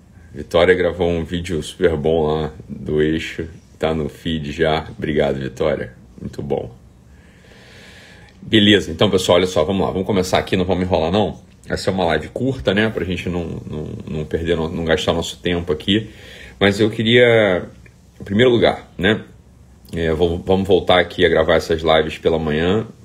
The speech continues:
porque é um momento importante pra isso acontecer. Eu tenho recebido muitas e muitas e muitas mensagens do pessoal absolutamente confuso e meio, é... Bem, confuso é uma boa palavra, né? Pessoal confuso, sem saber exatamente o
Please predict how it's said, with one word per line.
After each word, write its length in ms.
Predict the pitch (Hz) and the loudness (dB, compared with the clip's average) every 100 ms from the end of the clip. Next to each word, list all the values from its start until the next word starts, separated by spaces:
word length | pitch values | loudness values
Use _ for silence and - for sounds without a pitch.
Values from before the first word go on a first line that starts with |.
| - | -10
porque 280 | - - 92 | -10 0 2
é 40 | |
um 60 | 87 | 2
momento 480 | 85 85 85 - | 0 -2 -4 -6
importante 500 | 87 92 92 87 85 | -4 0 0 -2 -4
pra 120 | - 85 | -4 -4
isso 120 | 98 | -4
acontecer. 720 | 85 82 76 - 98 101 - - - - - - - - | -6 -6 -6 0 2 2 -4 -20 -20 -20 -20 -20 -20 -2
Eu 100 | 90 | 0
tenho 140 | 92 101 | 4 4
recebido 640 | 101 98 101 98 90 85 | 4 0 2 2 0 -2
muitas 340 | 85 110 110 | 0 0 0
e 40 | 110 | 0
muitas 280 | 107 107 95 | 0 0 -2
e 60 | |
muitas 240 | 101 98 95 | -2 -2 -2
mensagens 500 | 98 92 95 98 98 | -2 0 2 2 0
do 80 | |
pessoal 400 | 90 95 - 92 | -2 -2 2 4
absolutamente 540 | 92 - 110 98 98 95 | 4 0 -6 -4 -4 -2
confuso 800 | 104 92 - 101 98 101 101 - | -4 -4 -6 -6 -4 -2 -2 -4
e 80 | 98 | -2
meio, 840 | 90 90 90 92 87 82 80 62 - | 0 0 2 2 0 0 -2 -6 0
é... 720 | 85 85 85 85 76 76 - - - - - - - - - | 4 6 6 4 4 2 -2 -10 -18 -20 -20 -20 -20 -12 0
Bem, 140 | 127 | 2
confuso 480 | 120 127 - 131 123 | 2 -4 0 0 2
é 20 | |
uma 80 | 104 | 2
boa 200 | 98 95 | 4 2
palavra, 340 | 87 80 - - | 2 0 -4 -10
né? 120 | 87 85 | -8 -8
Pessoal 240 | 87 85 | -2 0
confuso, 540 | 90 87 - 110 101 101 | 0 -4 -2 -2 -2 -4
sem 160 | 98 | -6
saber 300 | 92 90 92 | -4 -2 0
exatamente 640 | 92 95 92 92 95 | 2 0 0 -2 -2
o 20 | - | -4